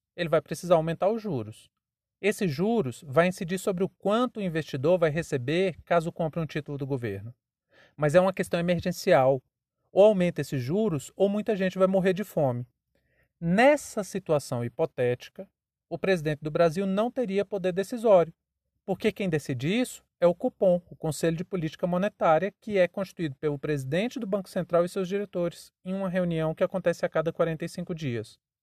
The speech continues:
Ou seja, mesmo que fosse terrível pro povo,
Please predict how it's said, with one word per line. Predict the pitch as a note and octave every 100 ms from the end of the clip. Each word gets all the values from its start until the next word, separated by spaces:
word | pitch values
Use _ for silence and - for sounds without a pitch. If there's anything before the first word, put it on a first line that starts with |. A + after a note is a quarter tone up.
| _ _ - - -
Ou | G3+
seja, | G3+ - C#3+ A2+ B2+ - _ _ _ _ D#3+
mesmo | F3 A#3 C#4 C4+ C4+
que | -
fosse | - E3+ -
terrível | - D3+ C3 G#3+ C4+ -
pro | -
povo, | C#3 D3 D#3+ G#3+ D3 G#2+